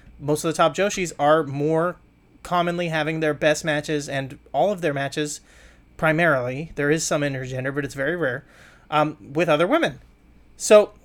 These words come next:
it is kind of, it, it, in a weird way, it plays into the same conversation that we've had about,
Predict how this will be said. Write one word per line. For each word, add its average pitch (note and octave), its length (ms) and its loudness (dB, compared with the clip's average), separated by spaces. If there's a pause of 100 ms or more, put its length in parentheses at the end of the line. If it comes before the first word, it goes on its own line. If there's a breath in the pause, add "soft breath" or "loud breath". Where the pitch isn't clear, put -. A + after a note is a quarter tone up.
(240)
it G3+ 100 4
is A#3+ 240 6
kind A3+ 300 2
of, A3 180 0
it, G3 200 -2 (200)
it, F#3+ 160 -8 (280)
in G3 140 -2
a F#3 60 4
weird G3+ 240 2
way, G#3+ 140 4
it F#3 100 -2
plays F#3+ 240 0
into F#3 160 -4
the F3 80 -6
same F3+ 240 -2
conversation E3+ 640 -2
that D#3+ 100 -2
we've D#3 140 -6
had D3+ 260 -2
about, D3 380 -2